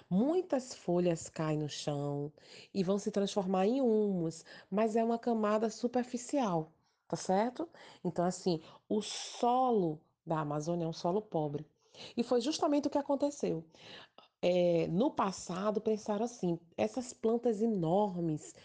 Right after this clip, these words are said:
bonitas, é um solo rico." Devastaram, fizeram a queimada, retiraram várias árvores e foram plantar. Só que quando foram plantar, não deu certo.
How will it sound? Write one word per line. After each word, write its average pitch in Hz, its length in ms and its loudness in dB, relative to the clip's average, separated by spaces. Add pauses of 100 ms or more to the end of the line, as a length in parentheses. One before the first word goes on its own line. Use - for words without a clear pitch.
(160)
bonitas, 202 960 0 (200)
é 175 100 2
um 214 80 2
solo 226 380 2
rico." 165 560 -2 (240)
Devastaram, 160 1120 -2 (300)
fizeram 156 400 0
a 156 40 -6
queimada, 143 840 -2 (180)
retiraram 151 640 -2
várias 170 1000 -2 (340)
árvores 160 720 0 (120)
e 170 80 -2
foram 175 260 0
plantar. 170 580 -2 (340)
Só - 140 0
que 226 100 0
quando 262 240 -2
foram 247 240 0
plantar, 247 380 -2
não 254 100 2
deu 262 160 2
certo. 165 520 -2